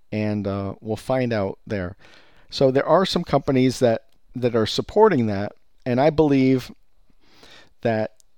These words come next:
there is enough money in that lawsuit as it stands right now to get it to the next decision point.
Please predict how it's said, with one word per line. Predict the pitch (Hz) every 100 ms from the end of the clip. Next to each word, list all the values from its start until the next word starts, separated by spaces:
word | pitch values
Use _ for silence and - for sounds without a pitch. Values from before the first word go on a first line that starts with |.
| - - - _ - - - -
there | 120 123
is | 131 139
enough | 147 135 127
money | 113 113 127 120 113
in | 117 113
that | 113 113 -
lawsuit | 107 110 107 - 101 - -
as | 107 113
it | - -
stands | - 107 110 107
right | 101 107 -
now | 101 95 92 101
to | 107
get | 92 117
it | 113 -
to | 117
the | 107
next | 104 101 -
decision | - 98 107 98 95
point. | - 85